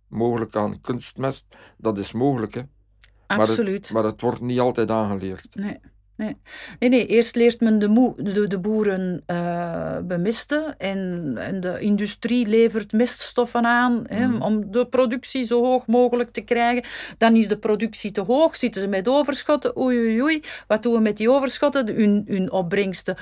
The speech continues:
Speaker 2: zijn bijna niks niet meer waard. Dan komt daar nog het probleem bij, overbemesting. Krijgen ze daar boetes omdat ze te veel stikstof produceren? Ehm, is er geen lijn in te trekken?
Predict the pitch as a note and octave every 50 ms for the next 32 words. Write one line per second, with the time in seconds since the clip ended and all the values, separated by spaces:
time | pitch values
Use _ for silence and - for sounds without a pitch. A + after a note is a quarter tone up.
0 | - - - - - G#3+ G#3 G3 G#3 G3+ G3 F#3+ F#3 F3+ G3 G3+ G3+ - - G3
1 | F#3 F3+ F3+ F#3+ A#3+ C#4+ E4 F4 - - G3 F#3 C4+ C#4 D4 C#4+ - - C#4 B3+
2 | A3+ A3 A3+ G#3+ G#3 G3+ F#3+ F#3+ F#3 F#3+ G3+ G3 - - A#3+ A#3+ A3 C#4 D#4 D#4+
3 | D#4+ D#4+ D4+ D4 D4 D4+ - - - - _ _ - - E4 D4+ C#4 G#3+ G3+ G3+
4 | F#3+ F3 G#3+ A3 B3+ D4+ D#4+ - - - D#4 D4 D4+ D#4 - - - - - _
5 | - - C#4+ C#4 C4 B3 A#3+ G#3+ A3 G#3+ A3 G#3 A3 A#3+ B3 A3 G#3 D#4 D#4+ D#4
6 | - G#3 G3 - - - - A3+ A3 G#3+ G#3 G#3 G3 G3 - G3 F#3 - F#3+ F3
7 | G3 F#3 F#3 - - - - F4 - - - - D#4+ D#4+ - - D4 D4 B3 B3+
8 | C#4 C4 - - C#4+ C#4+ D4 D4+ D#4 D4+ - - - - - - - - - -
9 | - - G#3+ A#3 A3+ A3+ A#3 A3+ - - _ - - - - _ _ _ _ _
10 | - - - D4 D#4+ - - E4+ B3+ - - D4 D4 C#4+ C#4 C4+ C4 C4 C#4 D4+
11 | D#4+ C4+ E4 F4 - - D4 - - D#4+ E4 E4 - E4 E4 D#4+ -